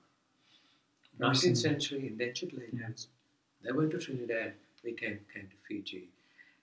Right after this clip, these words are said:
Speaker 2: And
Speaker 1: But had
Speaker 2: then
Speaker 1: the wrong kind of politics.
Speaker 2: they had the wrong
Speaker 1: Yes.
Speaker 2: kind of, kind of politics, unlike mine. But he fascinated me. And
Speaker 1: Sure.
Speaker 2: I, I think that, um, A House for Mister Biswas is, is really the grand text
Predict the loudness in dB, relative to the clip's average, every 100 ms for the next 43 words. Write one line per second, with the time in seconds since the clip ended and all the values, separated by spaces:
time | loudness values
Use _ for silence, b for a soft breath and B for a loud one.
0 | 8 10 12 12 12 12 12 12 10 10
1 | 8 6 6 -4 0 10 10 12 12 12
2 | 10 10 8 8 6 2 -4 -4 -2 0
3 | -2 -6 -8 -8 -14 -12 -6 -6 -8 -14
4 | -14 -14 -12 -8 -8 -10 -20 b b b
5 | b 6 10 10 10 10 8 2 0 -2
6 | -16 4 6 8 10 10 8 6 4 4
7 | 2 0 0 0 2 2 -2 -8 b b
8 | b b -2 4 4 4 0 -2 -4 -6
9 | -6 -6 -8 -6 -6 -4 -2 -2 0 -2
10 | -2 -4 -4 -2 2 2 0 -2 -14 -10
11 | -8 -4 -2 -2